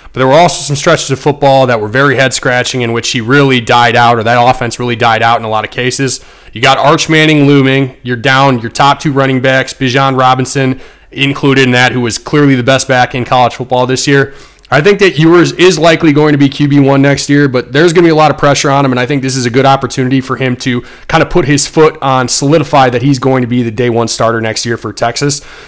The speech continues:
And with Xavier Worthy playing, <clears throat> still a pretty sound offensive line there for Texas, I expect the opportunities to be there versus Washington secondary that was dead last in the Pac-twelve, eighty-fifth nationally in explosive plays allowed.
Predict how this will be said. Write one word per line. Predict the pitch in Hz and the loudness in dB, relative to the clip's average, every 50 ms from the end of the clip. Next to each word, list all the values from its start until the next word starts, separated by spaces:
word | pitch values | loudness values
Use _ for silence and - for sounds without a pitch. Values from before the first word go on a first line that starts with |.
| - - | -14 -8
And | - 113 120 | -4 -2 -2
with | 135 120 | 0 0
Xavier | - 156 160 165 170 165 151 | 0 0 0 2 2 2 2
Worthy | 143 143 151 156 147 151 | 2 2 2 2 2 0
playing, | 143 143 147 143 139 143 139 139 139 - | -2 0 0 0 2 2 0 0 -2 0
<clears throat> | - - - - - - - - - - _ _ _ _ _ _ _ _ _ - | 0 0 0 -2 -4 -6 -8 -8 -10 -10 _ _ _ _ _ _ _ _ _ -8
still | - - - 180 180 | -6 -2 2 2 2
a | 170 - | 2 2
pretty | - 165 165 143 | 0 0 0 0
sound | - 170 151 151 143 | 0 0 0 2 4
offensive | 135 139 135 - 139 - 135 113 | 4 2 2 0 -4 -6 -4 -2
line | 120 120 120 120 113 | -2 0 0 0 0
there | 117 117 113 | 0 0 -2
for | - 123 120 | -4 -6 -6
Texas, | - - 113 110 - 123 113 - - - - - - - | -4 -4 -4 -4 -4 -8 -10 -12 -14 -16 -20 -18 -10 -4
I | 131 | -4
expect | 135 - - 170 165 151 - | -4 -2 0 0 0 0 2
the | 143 139 | 2 2
opportunities | 135 131 131 - 147 143 139 123 104 | 2 0 0 0 0 2 2 0 -2
to | 101 | -4
be | 101 123 131 | -2 -2 0
there | 131 127 131 113 | 2 2 0 0
versus | 110 123 127 - - 131 117 - | 0 -2 -2 -2 -2 -4 -4 -2
Washington | 120 120 120 117 - 127 110 107 113 | -2 -2 -2 -2 -4 -6 -8 -8 -8
secondary | - - 120 113 - 127 113 120 120 120 113 | -6 -6 -6 -6 -6 -6 -4 -2 -2 -2 -2
that | 110 107 | -4 -6
was | 104 98 95 | -6 -6 -6
dead | 101 117 117 120 | -4 -4 -4 -2
last | 117 117 120 120 - - | -2 -2 -2 -2 -2 -6
in | 113 | -10
the | - | -6
Pac-twelve, | - 127 117 113 - - 120 110 110 110 - - - - - - - - - | -4 -4 -4 -4 -4 -4 -2 -2 -2 -4 -6 -10 -20 -20 -20 -20 -16 -8 -4
eighty-fifth | 123 131 156 156 139 - 151 143 143 | -2 -2 0 -2 0 0 0 0 0
nationally | - 120 117 120 123 - - 147 139 135 | -2 -2 0 0 0 0 0 0 0 0
in | 127 117 | 0 -2
explosive | 107 - - - 123 120 120 - 107 | -4 -6 -4 -2 -2 -2 -2 -4 -8
plays | - - 120 117 117 104 107 | -8 -6 -4 -4 -4 -4 -6
allowed. | 101 110 110 110 113 113 113 | -4 -2 0 0 0 0 -2